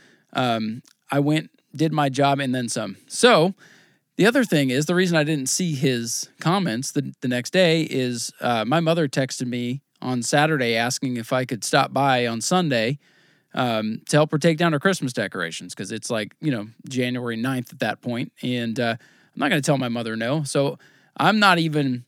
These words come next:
home. I'm not in front of a computer. I'm not on my phone. I'm up on a roof taking down her Christmas lights, helping her get stuff out of the attic, put stuff in the attic, this and that. And then I,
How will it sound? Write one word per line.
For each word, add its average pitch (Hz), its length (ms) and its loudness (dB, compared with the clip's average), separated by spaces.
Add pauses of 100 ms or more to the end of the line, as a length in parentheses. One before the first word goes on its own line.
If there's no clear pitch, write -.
home. 170 580 2
I'm 185 220 2
not 190 160 4
in 151 100 2
front 175 180 0
of 160 80 -2
a 147 60 -2
computer. 131 480 -2
I'm 170 180 2
not 175 200 2
on 165 240 2
my 131 180 0
phone. 113 380 -4
I'm 143 280 -2
up 147 220 -2
on 165 160 4
a 131 60 -2
roof 156 400 0 (380)
taking 156 240 2
down 151 140 2
her 135 80 0
Christmas 156 420 0
lights, 143 300 0
helping 143 260 0
her 131 280 -2
get 151 140 -2
stuff 151 240 0
out 143 140 4
of 131 60 0
the 127 120 0
attic, 120 280 0
put 170 160 -2
stuff 147 260 -2
in 135 100 -2
the 120 160 -4
attic, 117 280 -4
this 143 200 0
and 127 120 -2
that. 131 180 0
And 127 100 -6
then 127 100 -2
I, 120 180 -2